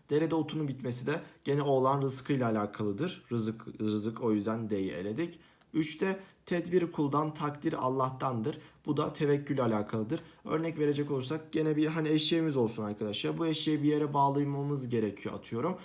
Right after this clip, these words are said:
Onu alıp güzelce sıkı bir şekilde bağlarız. Bağladıktan sonra Allah'a dua ederiz. "Allah'ım ne olur bu eşeğimi geri geldiğinde burada bulabileyim." diye. Ve ardından elimizden gelen tüm tedbirleri yaptıktan sonra arkamızı çeker gideriz.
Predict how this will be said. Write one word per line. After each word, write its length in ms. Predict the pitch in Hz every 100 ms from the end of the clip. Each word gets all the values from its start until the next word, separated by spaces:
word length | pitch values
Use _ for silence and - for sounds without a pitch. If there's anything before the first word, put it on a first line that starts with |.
| - -
Onu 160 | 160
alıp 300 | 165 156 160 - -
güzelce 380 | 135 139 147 135
sıkı 300 | - - 147
bir 40 |
şekilde 320 | 139 113 107
bağlarız. 500 | 139 151 156 160 147
Bağladıktan 380 | 143 147 143 143
sonra 240 | 139 120 117
Allah'a 380 | 120 131 131
dua 140 | 123 113
ederiz. 200 | 113 139
"Allah'ım 360 | 131 131 123 123
ne 40 |
olur 240 | 123 117 113
bu 80 |
eşeğimi 480 | 120 117 123 120 165 - - -
geri 200 | 135 135
geldiğinde 420 | 131 117 127 143
burada 280 | 127 120 117
bulabileyim." 560 | 120 117 110 110 104 98
diye. 200 | 170 - - -
Ve 60 | -
ardından 460 | 165 147 139 147
elimizden 460 | 147 143 147 151 147
gelen 240 | 143 139
tüm 180 | 139 147
tedbirleri 480 | 151 139 135 135 120
yaptıktan 520 | 143 156 - - 143
sonra 400 | 123 123 156 185 - - - -
arkamızı 640 | - 160 156 151 123 117 -
çeker 420 | - 160 160 156
gideriz. 480 | 135 131 110 90